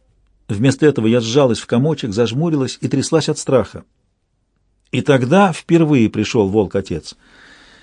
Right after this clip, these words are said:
Мне и раньше снились сны, зловещие сны, которые я запоминала сразу же после пробуждения. Последнее время я записывала их, если думала, будто они что-то означают. Так что я знала, что такое сны.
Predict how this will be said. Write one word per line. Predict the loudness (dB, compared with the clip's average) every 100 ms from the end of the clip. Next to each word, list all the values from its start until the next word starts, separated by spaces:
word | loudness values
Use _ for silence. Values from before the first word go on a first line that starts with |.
| _ _ _ _ _ 0
Мне | 4 4
и | 6 4
раньше | 4 2 0
снились | 0 2 0 0
сны, | -2 -2 0
зловещие | 0 2 2 0 -4
сны, | -2 0 0 -2 -4
которые | -4 -2 0 2
я | 2 2
запоминала | 0 0 0 2 0
сразу | 0 2 2 0 -6
же | -6
после | -8 -6
пробуждения. | -4 -2 -4 -2 -2 0 -2 -4 _ _ _ _ _ _ _
Последнее | -2 4 4 6 6
время | 6 4 4
я | 4
записывала | 4 2 -2 0 0 0
их, | -2 -4
если | -4 -2
думала, | -2 0 2 0
будто | -2 0
они | 0 0
что-то | -4 0
означают. | 0 2 0 2 0 0 -6 _ _ _ _ -4
Так | -4
что | 0 0
я | 4 4
знала, | 6 4 4 2
что | -2 -6
такое | -6 -2 -4
сны. | -2 -6 -6